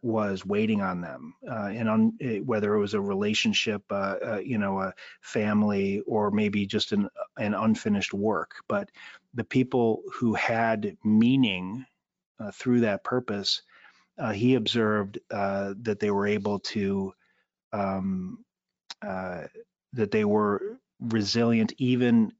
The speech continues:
in, in the face of, you know, these just unspeakable atrocities.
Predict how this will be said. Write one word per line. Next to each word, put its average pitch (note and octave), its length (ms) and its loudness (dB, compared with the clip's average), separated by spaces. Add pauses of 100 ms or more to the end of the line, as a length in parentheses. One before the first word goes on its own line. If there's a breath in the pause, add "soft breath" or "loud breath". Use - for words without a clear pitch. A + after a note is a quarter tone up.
(160)
in, G#2+ 380 4
in A2 160 2
the G2 100 0
face G#2+ 580 -2 (100)
of, G2 500 -2 (600)
you F3 220 -6
know, G#2 120 0
these G2+ 280 0
just - 240 -4
unspeakable G#2+ 840 -2
atrocities. F2+ 880 -4